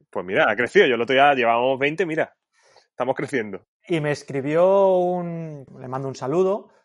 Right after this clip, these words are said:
Speaker 2: un, un oyente al Instagram para decirme que lo petamos, Óscar Llanos,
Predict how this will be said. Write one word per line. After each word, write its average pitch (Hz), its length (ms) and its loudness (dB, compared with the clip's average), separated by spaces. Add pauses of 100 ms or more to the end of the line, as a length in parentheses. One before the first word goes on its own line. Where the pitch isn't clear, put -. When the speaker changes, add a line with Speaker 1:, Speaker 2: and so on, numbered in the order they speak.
(400)
Speaker 2:
un, 170 1040 0
un 185 140 2
oyente 190 680 2 (120)
al 156 240 4
Instagram 156 480 2
para 170 160 6
decirme 156 320 0
que 156 240 2
lo 147 120 0
petamos, 156 420 2
Óscar 185 300 -2
Llanos, 160 720 -4